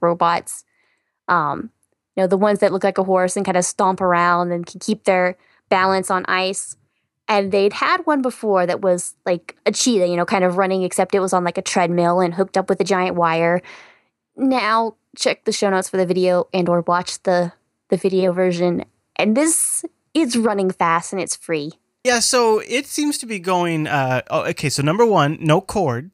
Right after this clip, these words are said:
Speaker 2: no
Speaker 1: No, no cord.
Speaker 2: no wire. Uh, it seems to be self-powered, or, you know, the motor
Speaker 1: Yep.
Speaker 2: now is built into it.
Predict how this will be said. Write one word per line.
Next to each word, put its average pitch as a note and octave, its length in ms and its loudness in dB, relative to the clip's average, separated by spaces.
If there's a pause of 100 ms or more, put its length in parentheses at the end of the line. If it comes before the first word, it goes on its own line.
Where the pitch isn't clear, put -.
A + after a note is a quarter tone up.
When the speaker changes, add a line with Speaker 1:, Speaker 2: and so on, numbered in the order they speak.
(100)
Speaker 2:
no D3+ 360 0
Speaker 1:
No, F3+ 140 2
no A#3+ 140 0
cord. F3+ 280 -2
Speaker 2:
no F3 180 -2
wire. E3 720 0
Uh, C3+ 320 0
it D#3 140 -6
seems F3 200 -4
to D#3+ 60 -8
be C#3+ 80 -6
self-powered, D3+ 800 0
or, C3 220 0
you C3 100 -2
know, B2 80 -2
the A#2+ 100 -4
motor C#3 220 2
Speaker 1:
Yep. C3+ 60 -2
Speaker 2:
now A#2+ 160 -2
is A2+ 120 -8
built B2 320 -6
into B2 300 -6
it. A2+ 100 -8